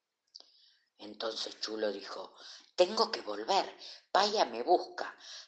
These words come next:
Tapen el hueso con un poco de tierra y mañana seguimos". Así lo hicieron, y todavía,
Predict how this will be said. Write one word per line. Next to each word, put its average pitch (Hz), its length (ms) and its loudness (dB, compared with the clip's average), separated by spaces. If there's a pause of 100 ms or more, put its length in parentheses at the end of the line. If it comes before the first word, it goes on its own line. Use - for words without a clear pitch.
Tapen 233 380 4
el 139 100 0
hueso 139 320 6
con 127 160 6
un 139 120 -8
poco 202 300 6
de 123 160 6
tierra 233 560 2 (280)
y 127 100 -6
mañana 156 460 4
seguimos". 101 720 -8 (760)
Así 196 320 4
lo 208 60 -6
hicieron, 107 580 -4 (440)
y 113 100 -14
todavía, 110 680 2